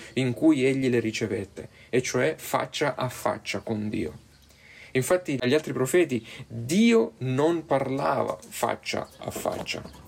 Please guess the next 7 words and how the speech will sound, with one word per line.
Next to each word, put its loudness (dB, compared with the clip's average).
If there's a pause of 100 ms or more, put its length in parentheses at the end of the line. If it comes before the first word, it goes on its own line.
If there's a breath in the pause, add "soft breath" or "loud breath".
(560 loud breath)
ma 2
per 0
mezzo 0
di -4
sogni, 0
visioni -2
ed -2